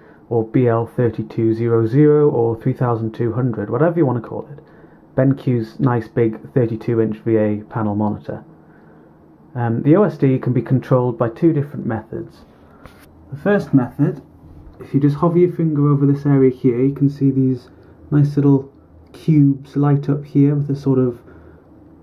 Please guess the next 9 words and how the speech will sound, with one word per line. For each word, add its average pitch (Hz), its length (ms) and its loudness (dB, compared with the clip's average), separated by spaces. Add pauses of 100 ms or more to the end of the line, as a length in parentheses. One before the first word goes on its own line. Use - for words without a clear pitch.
(120)
cool 135 500 2 (220)
white 131 400 -2
glow. 139 440 0 (1000)
Um, 135 340 4
these 135 180 4
are 139 180 0
touch - 280 -6
sensitive 127 480 0
areas, 135 540 0